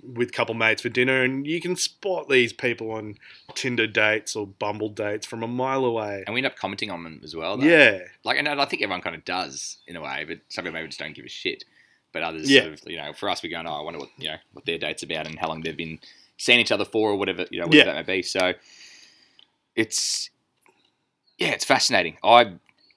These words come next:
Speaker 2: as I said, the, the whole sort of managing the expectations of, you know, what your, what your profile is, compared to real life has to be re-, like, has to be real. And, and in some cases it's not. Um, and I believe that, you know, that's sort of failing from,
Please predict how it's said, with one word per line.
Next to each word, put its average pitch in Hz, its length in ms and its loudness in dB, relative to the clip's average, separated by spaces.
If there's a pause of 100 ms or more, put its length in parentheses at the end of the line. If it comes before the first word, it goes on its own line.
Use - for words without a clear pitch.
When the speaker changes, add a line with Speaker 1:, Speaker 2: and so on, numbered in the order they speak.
(340)
Speaker 2:
as 87 200 -2
I - 20 -4
said, 87 400 -4
the, 98 280 4
the - 80 -4
whole 113 220 4
sort 98 180 -2
of 87 180 -2 (140)
managing 98 440 4
the 87 60 0
expectations 90 760 -4
of, 82 220 -4 (200)
you 85 80 -6
know, 82 120 -2 (220)
what 92 200 -4
your, 87 260 -4
what 90 120 -4
your 85 100 -6
profile 85 440 -2
is, 80 340 -2 (360)
compared 80 200 -6
to 78 60 -10
real 82 160 -4
life 82 260 0
has 80 160 -6
to - 60 -14
be - 120 -10
re-, 76 240 -8
like, - 140 -8
has - 200 -2
to - 40 -10
be 85 100 -6
real. 76 320 -8 (300)
And, 80 400 -4
and 87 100 -6
in 80 60 -10
some 85 200 -4
cases 78 400 -4
it's - 140 -12
not. 78 240 -6 (1200)
Um, 73 440 -8 (840)
and 85 100 -6
I 82 40 -4
believe 82 260 -6
that, 78 60 -8
you 76 60 -4
know, 78 60 -4
that's 82 200 -4
sort 73 120 -10
of 73 60 -10
failing 76 360 -6
from, 73 280 -16